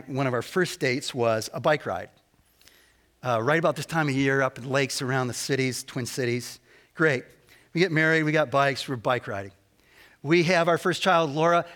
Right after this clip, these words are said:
and we're bike riding. All we needed once she was able to sit up is to get that little kid seat behind my seat and get her that little marshmallow,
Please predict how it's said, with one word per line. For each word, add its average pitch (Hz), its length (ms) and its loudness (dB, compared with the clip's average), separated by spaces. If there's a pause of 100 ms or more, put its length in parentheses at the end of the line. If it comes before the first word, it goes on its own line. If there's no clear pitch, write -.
(120)
and 147 180 0
we're 147 120 2
bike 139 400 -2
riding. 120 220 -2
All 143 160 0
we 147 140 -2
needed 147 320 -2
once 135 180 -6
she 156 120 -4
was 135 120 -4
able 143 200 -2
to 120 60 -4
sit 160 260 -2
up 160 200 0 (200)
is 113 160 -6
to 120 60 -4
get 170 220 -2
that 165 180 2
little 151 280 0 (500)
kid 190 200 0
seat 190 300 -2
behind 175 340 0
my 175 200 4
seat 196 440 0 (280)
and 143 100 -2
get 165 80 0
her 175 100 4
that 156 140 2
little 151 280 2
marshmallow, 165 800 2